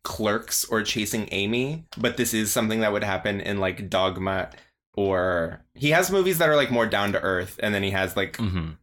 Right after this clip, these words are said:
Speaker 1: anything where Jay and Silent Bob are the star is gonna be more absurd. So I do think there would be ninjas.
Speaker 2: What's he call it? Like, the Askewniverse or something like that?
Speaker 1: The View Askewniverse.
Speaker 2: The View Askewniverse.
Speaker 1: <laughs> Yes.
Speaker 2: Yeah,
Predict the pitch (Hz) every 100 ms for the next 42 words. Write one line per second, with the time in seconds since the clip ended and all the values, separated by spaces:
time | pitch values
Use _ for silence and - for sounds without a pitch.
0 | - _ _ _ 139 165 220 220 156 139
1 | 131 123 120 107 95 95 95 95 92 -
2 | - - 90 90 98 117 - 113 98 104
3 | 95 95 90 87 90 - - - - -
4 | 110 104 107 98 101 92 98 92 85 85
5 | 82 - 82 - - - 135 143 160 165
6 | 151 131 120 104 - - 98 98 110 113
7 | 131 131 - 127 - 127 131 131 131 127
8 | 104 110 117 113 - - 87 92 110 107
9 | 113 101 - - 95 85 78 - 87 135
10 | - 92 82 64 -